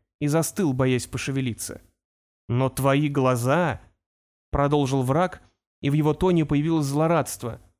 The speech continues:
хотя Кол не мог понять, при чем тут его глаза. От растерянности у него закружилась голова. «Правильно говорят,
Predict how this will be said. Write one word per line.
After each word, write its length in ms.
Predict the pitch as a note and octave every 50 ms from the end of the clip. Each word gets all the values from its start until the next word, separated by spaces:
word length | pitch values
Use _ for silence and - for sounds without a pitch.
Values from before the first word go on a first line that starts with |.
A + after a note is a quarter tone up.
| _ _ _ -
хотя 260 | C#3+ C3+ - C#3+ C3+
Кол 220 | - F3 E3+ D#3
не 120 | D3 C#3+ C#3+
мог 200 | D3+ D3 D3 -
понять, 320 | D#3 C#3+ D#3 E3+ D#3+ -
при 140 | - D3 C3+
чем 240 | - - E3+ D3+ C#3+
тут 160 | D3+ C#3 D3+
его 160 | C#3+ C#3+ D3
глаза. 540 | C#3+ D3 D3 D3 C3+ C3+ C3 G#2+ - - - - _ _ _ _ _ _ _ _ _ _ _ -
От 120 | B2 -
растерянности 720 | C#3 C#3 B2 - - F#3+ F#3 E3+ D3+ C#3+ C3 - - C#3+
у 60 | C3
него 240 | C3+ C3+ C#3 D#3 D3+
закружилась 540 | C#3+ C#3+ - C#3+ C#3+ C3+ D#3+ D3+ D3 C#3 C#3+
голова. 500 | C#3+ C#3+ C#3 C#3 C3+ B2+ A2 G2 - - - _ _ _ _ _ _ _ _ _ _ - -
«Правильно 560 | - - C#3+ E3 D3 B2 A#2+ B2+ B2+ C3+ C#3 C3+
говорят, 560 | C3+ C#3+ D3 D3 C#3+ B2+ G#2 G2 - -